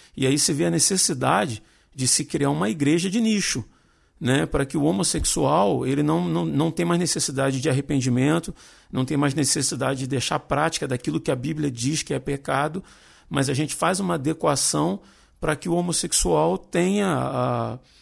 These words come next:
a oportunidade de servir a Deus, vamos dizer assim, né? Isso é uma deturpação da palavra também, né, e, e muito comum em nossos dias, né, cara?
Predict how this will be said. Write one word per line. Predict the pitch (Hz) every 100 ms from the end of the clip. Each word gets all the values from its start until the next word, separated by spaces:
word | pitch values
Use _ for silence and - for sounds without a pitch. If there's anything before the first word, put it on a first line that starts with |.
| _ - _ -
a | 135
oportunidade | 165 160 135 165 151 123 131 143 143
de | 160 143 123 117 127 127
servir | - - 139 135 135
a |
Deus, | 117 139 123
vamos | 117 113 107
dizer | 110 110
assim, | 107 - 120 - _ _ _ _ _ -
né? | 123 135
Isso | 170 185 -
é | 160
uma | 240 226
deturpação | 196 170 165 143 - 143 131 - _ _ _
da | - 127
palavra | - 117 120 113 110
também, | 107 107 104
né, | 101
e, | 98 107
e | 104 110 104
muito | 107 123 131
comum | - 117 117
em | 113
nossos | 110 104 110
dias, | 101 110 110 104
né, | 101
cara? | 113